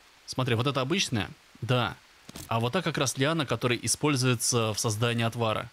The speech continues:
А сколько нам нужно было этих лиан для отвара? Шесть, восемь, что-то типа того.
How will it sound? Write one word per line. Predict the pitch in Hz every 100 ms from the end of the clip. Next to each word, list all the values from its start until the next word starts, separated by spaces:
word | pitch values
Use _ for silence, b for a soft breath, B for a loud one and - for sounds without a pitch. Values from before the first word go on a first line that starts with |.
| - - - - - -
А | 107
сколько | - 180 180
нам | 180
нужно | 175 165
было | 160
этих | 160 151 -
лиан | 151 143 123 -
для | 127 139
отвара? | 135 139 131 120
Шесть, | - 143 160 135 -
восемь, | 113 147 - 110 104
что-то | - 110 107
типа | 113
того. | 110 113 104